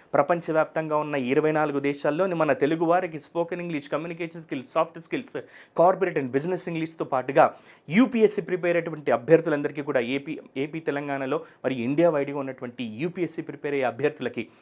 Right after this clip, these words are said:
కాబోయే ఐఏఎస్లు, ఐపీఎస్లు కూడా నేను ఇవాళ పాఠాలు చెప్పగలుగుతున్నానంటే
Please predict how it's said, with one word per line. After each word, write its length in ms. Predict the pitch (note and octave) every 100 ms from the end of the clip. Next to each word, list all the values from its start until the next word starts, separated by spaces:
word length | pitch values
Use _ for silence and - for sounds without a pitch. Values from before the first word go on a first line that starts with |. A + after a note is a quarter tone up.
| - - -
కాబోయే 320 | D3 C#3+ E3
ఐఏఎస్లు, 480 | C3 B2+ F3 F#3 F#3+
ఐపీఎస్లు 440 | C3+ E3 G#3 G3 E3+
కూడా 240 | D#3+ D3+
నేను 180 | C#3+ B2+
ఇవాళ 200 | B2 C3
పాఠాలు 420 | A#2+ B2+ C#3 D#3
చెప్పగలుగుతున్నానంటే 1000 | C#3 C3 C3 B2+ C3 A#2+ A2+ G#2+ C3+ G#2